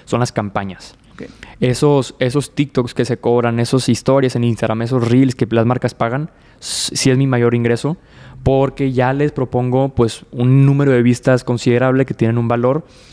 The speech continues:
Speaker 1: y, pues, ya se arman campañas a veces de uso de imagen, a veces de seis meses, a veces que tres TikToks, dos historias, un reels y ya suma una cantidad de dinero considerable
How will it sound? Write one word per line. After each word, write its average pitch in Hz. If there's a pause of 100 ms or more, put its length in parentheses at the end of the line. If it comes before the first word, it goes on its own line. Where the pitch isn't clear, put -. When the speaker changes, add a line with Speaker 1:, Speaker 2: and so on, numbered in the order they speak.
(100)
Speaker 1:
y, 131
pues, 117
ya 156
se 139
arman 127
campañas 120
a 107
veces 107
de 113
uso 113
de 104
imagen, 120
a 110
veces 110
de 110
seis 110
meses, 143
a 117
veces 117
que 113
tres 113
TikToks, 156
dos 117
historias, 135
un 123
reels 147 (260)
y 110
ya 113
suma 139
una 147
cantidad 123
de 123
dinero 123
considerable 123